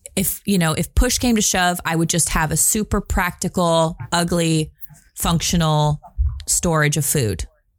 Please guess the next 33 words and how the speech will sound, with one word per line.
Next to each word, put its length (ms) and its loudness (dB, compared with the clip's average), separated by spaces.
But 260 0
I 140 2
also 300 0
want 260 0
to 60 -6
have 200 0
it 160 -6
be 420 -2
beautiful 440 2
and 140 -2
inspiring 720 0
and 100 2
make 220 -2
me 80 2
want 200 2
to 40 2
go 160 0
down 300 2
there 100 2
and 160 0
fill 380 0
my 160 0
basket 460 0
from 180 0
the 100 0
larder 380 0
and 260 2
cook 280 -2
something 440 -2
beautiful 640 0
for 180 -2
my 140 2
family. 540 -4